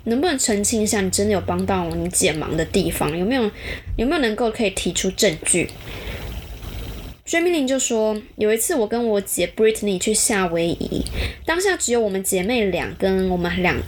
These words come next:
姐妹俩的孩子，没有父母。那时候我姐也有跟我谈吐说，她现在被监管的状况让她过得很不自在，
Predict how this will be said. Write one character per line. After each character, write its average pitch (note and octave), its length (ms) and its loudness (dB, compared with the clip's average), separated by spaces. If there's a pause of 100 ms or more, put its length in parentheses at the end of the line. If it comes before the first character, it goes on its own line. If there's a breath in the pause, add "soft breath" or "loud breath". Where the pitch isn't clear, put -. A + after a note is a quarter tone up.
(160)
姐 G3+ 140 0
妹 A#3+ 100 2
俩 G#3 120 2
的 F3 60 -4
孩 D#3 280 -2
子， D#3+ 180 -2
没 F3+ 120 2
有 F3+ 120 2 (100)
父 G3 140 2
母。 - 220 -2 (1040 loud breath)
那 F#4 120 0
时 C#4 160 2
候 C#4 200 0
我 A#3+ 100 2
姐 A#3+ 160 0
也 F#3 120 2
有 G3 140 2
跟 G#3+ 160 -2
我 F#3+ 120 0
谈 F3+ 260 -2
吐 G3+ 160 0
说， F#3 280 0
她 B3+ 340 0
现 B3 200 0
在 A#3 140 2
被 G#3+ 160 2
监 G3 260 0
管 - 160 -2
的 - 140 -4
状 F#3 200 2
况 G3 200 0
让 G#3+ 140 2
她 G#3 160 2
过 G#3 200 0
得 G3 140 0
很 F3+ 160 -2
不 F#3 120 2
自 F#3+ 240 0
在， F3+ 360 -2